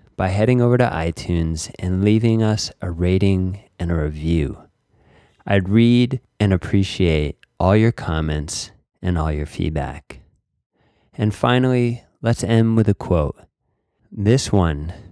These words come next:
is from the great Indian mystic, Sri Nisargadatta. He says, "To deal with things, knowledge of things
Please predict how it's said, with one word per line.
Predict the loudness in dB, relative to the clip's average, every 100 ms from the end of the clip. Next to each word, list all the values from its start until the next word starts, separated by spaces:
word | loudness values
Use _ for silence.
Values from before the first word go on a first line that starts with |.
| _ _
is | -4 0
from | 2 2
the | 2
great | 2 4 4 2 -2 -16 _ _
Indian | -2 2 2 2 0
mystic, | -2 -2 -6 -6 -10 -20 -20 _ _ _ _ _
Sri | -14 -2 2 4 2 0 -6 -6
Nisargadatta. | -2 0 0 2 2 2 0 0 -2 -4 -6 -14 _ _ _ _ _ _
He | _ -2
says, | 2 0 0 -4 -8 -14 _ _ _ _ _ _ _ _ _ _
"To | -2 0
deal | 2 2 4 6
with | 6 4
things, | 2 2 2 2 -4 -6 -8 -12 -18 _ _ _ _ _
knowledge | -2 2 4 4 2 0 -2
of | -4
things | -6 -6 -6 -10 -12 -12